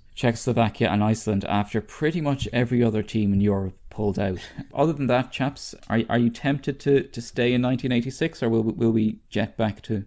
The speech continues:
to the, the welcoming environment of, of twenty twenty-two?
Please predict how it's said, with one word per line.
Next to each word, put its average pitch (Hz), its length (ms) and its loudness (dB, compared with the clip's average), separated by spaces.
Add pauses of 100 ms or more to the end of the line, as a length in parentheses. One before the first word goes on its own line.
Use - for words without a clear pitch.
to - 80 -4
the, 104 140 0
the - 180 -2
welcoming 110 500 2
environment 101 600 2
of, 95 320 -6
of - 140 -10
twenty 98 280 -4
twenty-two? 95 460 -4